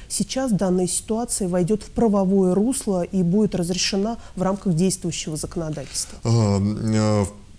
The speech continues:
Speaker 2: еще сменим тему. Мы много говорим о пандемии, но потому что, ну, куда ж без этого, да? Официально же она ведь до сих пор еще не закончилась. А, но, тем не менее, в, в прошлом году, вот, вернее, не, скажем так, за этот год работы в регионе появилась, э, с, э, система института медиации спорных вопросов в бизнесе.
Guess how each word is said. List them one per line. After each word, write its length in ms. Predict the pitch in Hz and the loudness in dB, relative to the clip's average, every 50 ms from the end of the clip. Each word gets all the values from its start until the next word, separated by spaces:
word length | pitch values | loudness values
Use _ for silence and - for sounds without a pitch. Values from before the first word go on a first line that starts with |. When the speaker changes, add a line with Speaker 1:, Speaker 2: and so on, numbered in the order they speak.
| - - 127 | -10 -4 0
Speaker 2:
еще 400 | 113 - - - 156 147 135 107 - - 110 107 | 0 2 2 2 2 0 0 -2 -4 -6 -4 -4
сменим 360 | 101 - - 147 147 131 120 113 | -2 0 0 2 2 2 2 2
тему. 300 | - 139 131 117 95 87 | 2 2 2 2 4 4
Мы 160 | 90 92 92 | 4 4 4
много 300 | 98 110 120 110 92 87 | 4 4 2 2 0 0
говорим 320 | 85 95 101 101 101 95 | 2 2 2 4 2 2
о 40 | 92 | 2
пандемии, 520 | 87 - 92 92 92 104 110 123 139 131 107 | 0 0 0 0 2 2 2 2 2 2 2
но 100 | 92 85 | 2 2
потому 360 | 98 90 92 95 95 101 98 | 0 0 2 2 2 2 2
что, 140 | - - 92 | 0 0 0
ну, 80 | 87 85 | -2 -2
куда 240 | - 95 95 104 101 | -2 0 0 0 0
ж 40 | 90 | 0
без 220 | 78 90 78 80 | -2 -2 -2 0
этого, 380 | 87 82 - - - 69 65 65 | -2 -2 -2 -6 -8 -10 -8 -6
да? 400 | 67 65 65 65 69 73 80 82 | -6 -6 -6 -6 -6 -2 -2 -2
Официально 420 | 80 - - - 110 104 95 85 | -2 -2 0 0 2 2 2 0
же 80 | 80 82 | 0 -2
она 140 | 80 82 | -2 -2
ведь 140 | 78 76 73 76 | -2 -4 -2 -2
до 80 | 87 | -2
сих 120 | 82 - - | -2 -2 -2
пор 140 | - 127 | -2 -2
еще 200 | 120 - - 82 | 0 0 -2 -4
не 60 | 76 73 | -4 -2
закончилась. 720 | 76 76 73 - - 65 58 - - - - - - - - - - - - - - - - - | -2 -2 -4 -4 -6 -8 -8 -8 -8 -10 -10 -10 -12 -12 -12 -14 -14 -14 -12 -8 -8 -8 -6 -2
А, 480 | - 95 98 101 101 104 101 101 98 | 0 2 2 2 2 2 2 2 2
но, 140 | 98 113 110 | 2 0 0
тем 220 | 110 - 135 135 | 0 -2 -2 0
не 60 | 131 123 | 2 2
менее, 300 | 117 107 95 85 80 78 | 2 2 2 2 0 -2
в, 480 | - - - - - 92 87 85 85 | -4 -8 -14 -12 -10 -8 -6 -6 -8
в 100 | - - - | -8 -10 -8
прошлом 440 | - 107 123 139 131 - - 127 113 | -2 0 0 0 0 0 -2 -2 -2
году, 320 | 101 104 104 95 90 87 76 | 0 0 0 2 0 0 0
вот, 160 | 73 76 71 73 | 0 -2 -2 -4
вернее, 440 | 80 - 85 90 90 101 104 104 | -6 -6 -6 -6 -2 0 0 2
не, 180 | 92 98 104 - | 2 0 -2 -4
скажем 300 | - - 90 78 76 73 | -4 -4 -4 -2 -2 -4
так, 80 | 73 73 | -4 -2
за 100 | 85 98 | 0 0
этот 200 | 110 107 - 92 | 0 0 -2 -4
год 180 | 90 95 90 - | -4 -4 -2 -2
работы 380 | 92 90 92 110 123 120 - 90 | -2 -2 0 0 -2 -2 -2 -4
в 60 | 80 | -2
регионе 400 | 80 78 78 92 101 101 90 80 | -2 -2 0 0 0 0 0 -2
появилась, 880 | - - 80 78 80 85 95 92 85 80 76 - - - - - - - | -2 -4 -4 -2 -2 0 0 -2 -2 -2 -2 -2 0 0 0 -2 -2 -2
э, 500 | 76 76 73 73 73 71 71 71 71 69 | -4 -4 -2 -2 -2 -2 -2 -4 -4 -4
с, 240 | 67 65 - - - - | -4 -4 -4 -6 -6 -8
э, 540 | - - 78 76 76 73 76 76 - 80 76 | -10 -8 -6 -6 -6 -6 -6 -6 -6 -4 -2
система 420 | - - 78 - 110 107 98 85 | -2 -2 -2 -2 -2 0 0 -2
института 340 | 78 - - 87 85 - 90 | -2 -4 -4 -6 -6 -4 -4
медиации 640 | 85 78 82 87 90 90 82 - - - - 73 71 | -4 -2 0 0 0 2 2 0 0 0 -2 -4 -6
спорных 420 | - - - 82 80 76 69 67 | -6 -6 -6 -6 -4 -4 -6 -6
вопросов 440 | - 71 69 - 78 71 - - 71 | -8 -8 -6 -6 -6 -6 -6 -6 -8
в 40 | 67 | -6
бизнесе. 520 | 71 78 78 69 65 - - - - - | -6 -4 -6 -6 -6 -6 -6 -6 -6 -6